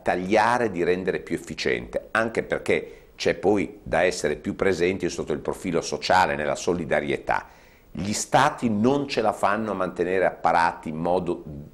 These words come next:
diciamo così, diviso, settoriale.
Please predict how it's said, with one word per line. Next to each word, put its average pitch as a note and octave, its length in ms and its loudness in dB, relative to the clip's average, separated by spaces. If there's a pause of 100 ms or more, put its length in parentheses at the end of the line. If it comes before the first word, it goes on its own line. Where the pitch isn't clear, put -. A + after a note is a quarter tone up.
(120)
diciamo C2 560 -4
così, E2 280 -4
diviso, F2 520 -2
settoriale. B1 1000 0